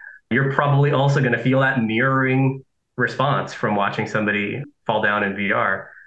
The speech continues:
But if we're talking about understanding what it's like to be somebody else, there I think the problem gets harder the more and more different the person that you're supposed to be is different from who you are. And so I would prefer that we don't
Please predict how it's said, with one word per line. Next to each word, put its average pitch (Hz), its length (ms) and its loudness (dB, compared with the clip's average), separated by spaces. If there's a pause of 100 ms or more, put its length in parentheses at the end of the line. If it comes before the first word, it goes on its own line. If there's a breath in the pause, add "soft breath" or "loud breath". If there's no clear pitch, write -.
(420 loud breath)
But 131 120 0
if 135 80 0
we're 131 100 0
talking 202 320 0
about 123 500 0
understanding 123 960 0
what 120 200 0
it's 120 140 -6
like 113 180 -2
to 101 100 -4
be 131 220 0
somebody 92 460 -2
else, - 220 -12 (920)
there 139 340 2
I 139 140 0
think 127 180 0 (300)
the 131 100 0
problem 170 380 0
gets 139 160 0
harder 151 640 0
the 123 80 0
more 127 320 2
and 127 100 2
more 117 280 0
different 107 560 -2
the 110 160 -4
person 117 540 0
that 110 120 0
you're 107 140 -4
supposed - 460 -4
to 110 120 -4
be 117 380 -2 (420)
is 107 160 -2
different 120 320 -2
from 98 160 -2
who 92 80 -8
you 90 160 -4
are. - 280 -8 (440 loud breath)
And 107 180 0
so 107 520 0
I 117 100 2
would 127 200 2
prefer 143 500 0
that 117 140 0
we 110 200 -2
don't 135 340 0